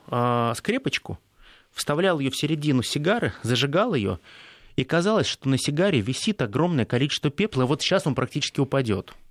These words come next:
И в этом случае он также решил играть с Ибн Саудом. Он практически докурил сигару,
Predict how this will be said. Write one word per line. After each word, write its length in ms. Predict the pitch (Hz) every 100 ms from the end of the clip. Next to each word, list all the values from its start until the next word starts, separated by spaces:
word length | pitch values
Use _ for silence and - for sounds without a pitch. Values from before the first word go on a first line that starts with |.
| _ _ _ - - _
И 140 | - 120
в 100 | 151
этом 220 | 170 110
случае 380 | - 160 - 110
он 40 |
также 300 | - 131 104
решил 320 | 101 - 101
играть 300 | 98 117 123
с 100 | -
Ибн 200 | 101 101
Саудом. 480 | 101 110 110 120 127 170
Он 120 | 135
практически 480 | 127 - 123 - 104
докурил 400 | 98 120 110 101
сигару, 500 | - 127 196 143